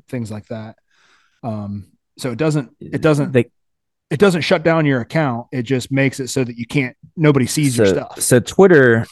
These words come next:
Speaker 2: said they don't shadow ban people, but they, this coin, they did have a term for it. It was called visibility filtering.
Speaker 1: Exactly.
Speaker 2: <laughs>
Speaker 1: Yes.
Speaker 2: That's how they th-, that's how they justify that. "Oh no, we don't shadow ban people.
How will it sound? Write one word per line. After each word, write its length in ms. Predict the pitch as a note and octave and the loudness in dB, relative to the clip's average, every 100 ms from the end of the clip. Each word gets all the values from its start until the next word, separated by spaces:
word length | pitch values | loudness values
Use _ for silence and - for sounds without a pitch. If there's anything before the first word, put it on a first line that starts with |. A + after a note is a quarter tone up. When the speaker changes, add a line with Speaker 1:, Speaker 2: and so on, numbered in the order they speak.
| _ | _
Speaker 2:
said 240 | - B2 A2 | -2 0 4
they 80 | A2 | 4
don't 200 | C3+ B2+ | 4 2
shadow 340 | B2+ B2 G#2 | 2 2 2
ban 200 | G2 F#2+ | -2 -4
people, 280 | G2+ F#2 F2+ | -6 -6 -6
but 180 | F2+ D2 | -8 -4
they, 240 | G#2 G#2+ - | -4 -4 0
this 220 | B2+ D3 | 2 2
coin, 360 | - A#2 G#2 F#2 | 0 0 0 -2
they 120 | G#2+ | 0
did 140 | C3 | 0
have 120 | A#2 | 0
a 60 | F#2 | -4
term 240 | - A2+ | -6 -8
for 160 | G2+ F2+ | -6 -6
it. 40 | |
It 20 | D#2+ | -8
was 100 | - | -8
called 320 | F2+ E2 D2+ | -6 -6 -6
visibility 580 | F#2+ E2+ E2 G2+ E2 C#2+ | -6 -4 -2 -2 -2 -6
filtering. 640 | C#2 B1+ A1 G1+ C#2 F2+ _ _ _ | -10 -10 -12 -12 -14 -16 _ _ _
Speaker 1:
Exactly. 680 | B2 A#2+ B2 A2+ - G2 - - | -10 -8 -10 -12 -16 -20 -4 0
Speaker 2:
<laughs> 420 | G#3 - A#3+ A3+ | 0 2 2 2
Speaker 1:
Yes. 320 | A#2 E3 - | 0 -4 -4
Speaker 2:
That's 320 | - B2+ B2 - | -4 0 0 2
how 140 | C#3 | 2
they 200 | B2 A#2+ | 4 0
th-, 260 | - A#2+ - - D#3 | 0 -6 -6 -8 -4
that's 160 | B2 B2 | -2 2
how 100 | C3 | 4
they 140 | B2 | 4
justify 500 | G#2+ A2+ G#2+ - G2+ | 6 4 2 0 0
that. 140 | F#2+ - | 2 4
"Oh 160 | F#3+ | 4
no, 160 | F#3 E3+ | 6 4
we 80 | D#3 | 4
don't 160 | G#3 - | 0 -4
shadow 280 | G#2+ A2+ E2+ | -4 -4 -4
ban 200 | F2 E2+ | -8 -10
people. 360 | E2+ E2 F#2 | -8 -8 -10